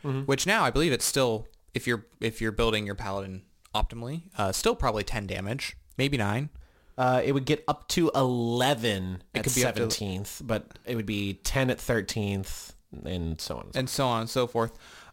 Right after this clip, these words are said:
Speaker 2: Um, other than, and the on-, the only major difference is, again, we're ta-, I guess we're going away from the undead and fiend hatred of paladins, as when during the duration, paladins used to have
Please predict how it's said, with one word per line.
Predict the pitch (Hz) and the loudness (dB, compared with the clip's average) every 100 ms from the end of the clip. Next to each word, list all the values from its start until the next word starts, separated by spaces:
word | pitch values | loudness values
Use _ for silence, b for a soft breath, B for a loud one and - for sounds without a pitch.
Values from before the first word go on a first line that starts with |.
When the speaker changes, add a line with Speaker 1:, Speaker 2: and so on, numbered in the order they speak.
| - | 0
Speaker 2:
Um, | 135 131 127 127 | 2 4 2 0
other | 151 156 | 0 2
than, | 170 156 | 2 0
and | 147 151 | -2 0
the | 156 165 | 0 2
on-, | 160 185 180 - | 2 4 2 0
the | 160 - | 0 2
only | 165 170 156 | 2 4 4
major | 135 131 127 131 | 4 4 4 2
difference | 131 127 127 123 | 0 0 0 -2
is, | - 123 | -2 0
again, | 123 117 123 | 0 0 2
we're | 110 | 2
ta-, | 113 123 117 | 2 2 2
I | 113 | 2
guess | 117 - | 0 0
we're | 117 | 0
going | 113 113 | 2 2
away | 113 113 | 2 2
from | 110 113 110 | 2 -2 0
the | 107 107 | -2 0
undead | 120 117 113 110 104 - | 0 0 2 2 2 0
and | 107 104 | -4 -6
fiend | - - 135 120 | -6 0 2 2
hatred | 107 - 113 - 117 | 0 -2 -2 0 -2
of | 95 98 | 0 -2
paladins, | - 131 110 98 92 104 - - B B B B | 0 2 2 2 0 -2 -2 -4 B B B B
as | 107 107 - | 0 0 -4
when | 117 113 107 104 104 117 _ _ - - - - _ _ - - | -4 -2 -2 -4 -6 -8 _ _ -20 -20 -20 -20 _ _ -14 -2
during | 143 131 | 2 2
the | 120 | 2
duration, | 120 113 113 113 113 107 | 2 4 4 0 -4 -6
paladins | - 107 101 101 104 | -2 0 0 -2 -4
used | 123 190 180 - | 2 2 2 0
to | 127 101 101 B B B B | 2 2 0 B B B B
have | - 110 | 0 0